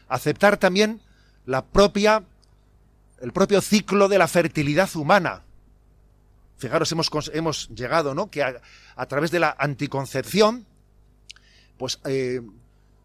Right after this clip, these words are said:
nos mediquemos contra la fertilidad, como si la fertilidad o la fecundidad fuese una enfermedad contra la que tengo que medicarme,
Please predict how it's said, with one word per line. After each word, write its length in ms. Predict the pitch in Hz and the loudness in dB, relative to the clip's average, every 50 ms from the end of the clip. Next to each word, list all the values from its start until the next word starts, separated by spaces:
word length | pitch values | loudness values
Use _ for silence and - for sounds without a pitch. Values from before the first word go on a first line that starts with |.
| _ _ - | _ _ -8
nos 240 | 127 135 143 127 | -6 -4 -4 -2
mediquemos 960 | 135 160 160 147 151 151 - - 233 226 208 214 233 226 - - - - - _ _ _ _ _ _ _ _ _ _ - | -2 -2 0 0 -2 0 4 4 6 6 6 2 0 0 -2 -4 -6 -10 -14 _ _ _ _ _ _ _ _ _ _ -2
contra 420 | - 175 175 170 - - 160 160 | -2 0 0 0 0 0 0 2
la 140 | 156 151 151 | 2 0 0
fertilidad, 680 | - 165 156 151 - - 143 139 151 185 196 175 - - | 0 0 -2 -2 -2 -4 -4 0 4 4 4 4 2 -2
como 240 | - - 131 131 127 | -8 -12 -10 -8 -8
si 140 | - - | -6 -2
la 140 | 143 147 143 | -2 -2 -2
fertilidad 640 | - - 143 131 - - 135 135 151 185 196 185 - | 0 -2 -4 -4 -4 -6 -4 0 2 2 2 0 0
o 100 | 175 165 | -2 0
la 160 | 156 151 143 127 | 0 0 0 -2
fecundidad 560 | - 147 127 131 135 131 135 143 175 175 170 | -4 -8 -8 -8 -10 -8 -4 -2 0 -2 0
fuese 440 | - 170 175 - - 180 175 - 107 - - _ _ _ - - _ _ - - - | -2 -6 -6 -4 -4 -2 -2 -4 -4 -6 -12 _ _ _ -20 -20 _ _ -20 -8 -4
una 440 | 175 180 190 185 190 185 175 - - | -2 -2 0 2 2 2 0 0 -2
enfermedad 720 | - 170 170 160 - - 170 160 151 147 147 151 170 190 - | -4 -4 -4 -4 -4 -2 -2 -2 0 -2 -2 0 0 0 -2
contra 300 | - - 170 160 147 156 | -2 -4 -6 -4 -2 -2
la 120 | 147 143 | -2 -2
que 100 | - 151 | -2 -4
tengo 240 | 151 175 180 175 180 | -4 -2 -2 -2 -2
que 100 | 170 160 | -2 -4
medicarme, 720 | 147 147 143 135 147 127 - 208 190 175 170 180 220 247 | -4 -4 -4 -6 -4 0 0 0 0 0 -2 -4 -4 -6